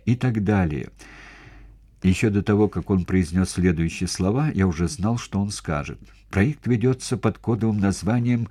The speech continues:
«Кровь дракона». Атомные батареи в моём тазу показались мне вдруг нестерпимо тяжёлыми.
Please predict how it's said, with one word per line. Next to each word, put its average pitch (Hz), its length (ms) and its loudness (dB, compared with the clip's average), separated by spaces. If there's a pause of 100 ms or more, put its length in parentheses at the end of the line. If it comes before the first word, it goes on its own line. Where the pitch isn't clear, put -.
(260)
«Кровь 117 340 2
дракона». 107 760 2 (960)
Атомные 139 440 2
батареи 113 460 4
в 117 60 0
моём 104 340 4
тазу 92 440 0
показались 104 720 -2
мне 110 140 0
вдруг 90 640 -2
нестерпимо 92 800 0
тяжёлыми. 71 760 -6